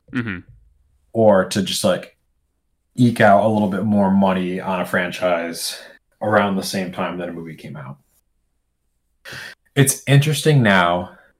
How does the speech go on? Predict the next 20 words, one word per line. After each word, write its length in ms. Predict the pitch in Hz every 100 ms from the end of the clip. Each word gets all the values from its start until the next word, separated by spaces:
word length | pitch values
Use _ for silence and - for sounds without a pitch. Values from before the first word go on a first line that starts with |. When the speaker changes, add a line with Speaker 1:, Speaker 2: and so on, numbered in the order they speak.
| _ _ _ _ _ _
Speaker 2:
in 140 | 101 98
the 60 |
past 340 | - 95 92 -
couple 200 | 95 95
of 60 |
years, 500 | 87 85 80 80 - - - _ _ _
and 140 | 117
this 140 | 147 156
is 80 | 110
really 220 | 120 110
the 80 | 92
first 320 | - 95 -
period 240 | 104 95
of 60 | 90
time, 280 | 104 101 98
and, 180 | 92
and 200 | 92 95
you 340 | 98 98 95 95
listing 380 | 110 104 - 87
out 340 | 95 98 -